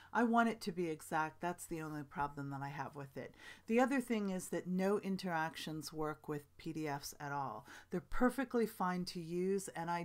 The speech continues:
do use them, but the two issues that I have are resizing it to get the si-, size exactly right, and also the fact that my interactions don't work. Otherwise, they work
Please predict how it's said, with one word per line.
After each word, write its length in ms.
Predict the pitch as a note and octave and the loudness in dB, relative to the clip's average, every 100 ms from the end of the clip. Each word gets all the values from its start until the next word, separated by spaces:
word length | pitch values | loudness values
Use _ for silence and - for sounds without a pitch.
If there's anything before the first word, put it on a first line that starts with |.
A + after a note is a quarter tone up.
| D3 | -2
do 200 | F3+ G3 | 0 0
use 400 | F3+ E3+ F3+ F#3 | 0 0 0 0
them, 380 | G#3 G#3+ A3+ A3 - - - | -2 0 0 -2 -12 -16 -2
but 280 | F#3 F3 - | 2 2 0
the 100 | F3+ | -4
two 400 | - - B3 A#3+ | -4 2 2 4
issues 380 | G3+ F#3+ G3 F3+ | 2 2 -2 -2
that 160 | F3 E3+ | 0 2
I 120 | F3 | 2
have 380 | F3 D#3+ D#3+ - | 2 2 0 -2
are 180 | D3 D3 | -4 -4
resizing 800 | D#3+ G3+ - F#3+ E3+ E3 E3 D#3+ | -2 -2 -2 0 0 0 -4 -6
it 80 | D3+ | -10
to 80 | D#3 | -8
get 220 | D#3+ D3+ | -8 -6
the 80 | E3 | -8
si-, 260 | - - D3+ D3 - | -8 -2 0 0 -10
size 360 | - - D#3+ D3+ | -12 -4 -4 -4
exactly 680 | D3 D3+ D#3+ F3+ G3 A3+ F#3+ | -10 -8 2 4 4 0 0
right, 380 | D#3 C#3+ C#3+ C#3 - - - - | 0 0 -2 -6 -12 -16 -16 -6
and 320 | E3+ E3+ E3+ - | 0 0 0 2
also 260 | G#3 G#3+ G3+ | 2 4 0
the 120 | F3 | 2
fact 260 | F3+ E3 | 2 2
that 200 | E3+ D3+ | 0 -4
my 140 | D#3+ D#3+ | -4 -4
interactions 840 | E3 D#3 D#3+ D3 C#3 - C#3 C3+ - | -6 -4 0 0 0 -4 -8 -6 -6
don't 240 | C3+ B2+ | -6 -6
work. 300 | C3+ A#2 - - - - | -8 -8 -12 -20 -14 2
Otherwise, 580 | G3+ A#3 A3+ G3+ G3 | 4 6 6 6 4
they 120 | - E3 | 2 -2
work 240 | D3+ C#3 | -2 -6